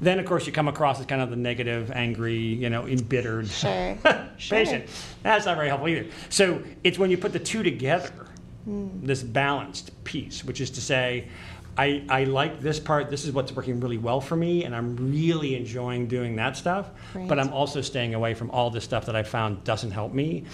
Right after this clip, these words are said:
Speaker 1: And, and that, and it's really, you're creating that, that dialogue. "These are the words that I like to use that help me feel empowered.
Speaker 2: Mm-hmm.
Speaker 1: These are the words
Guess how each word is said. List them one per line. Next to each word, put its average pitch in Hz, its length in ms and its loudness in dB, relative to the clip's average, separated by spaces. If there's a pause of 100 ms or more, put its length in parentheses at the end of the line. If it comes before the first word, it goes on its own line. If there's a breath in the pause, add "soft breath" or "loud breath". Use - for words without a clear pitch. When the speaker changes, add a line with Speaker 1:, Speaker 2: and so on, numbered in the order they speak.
(200 loud breath)
Speaker 1:
And, 120 480 2 (180 loud breath)
and 131 180 6
that, 156 420 2 (220 loud breath)
and 147 200 4
it's 139 240 -2
really, 156 280 2
you're 151 280 2
creating 151 720 0
that, 123 240 0 (340)
that 120 240 2
dialogue. 113 460 2
"These 160 180 4
are 151 60 -4
the 131 100 0
words 135 720 0
that 120 120 0
I 120 160 2
like 131 360 0
to 123 120 -6
use 127 540 0 (320 loud breath)
that 127 160 2
help 147 340 0
me 135 180 2
feel 127 320 0
empowered. 107 580 -6 (180 loud breath)
Speaker 2:
Mm-hmm. 196 280 -2
Speaker 1:
These 151 280 0
are 156 40 -2
the 147 100 0
words 135 600 0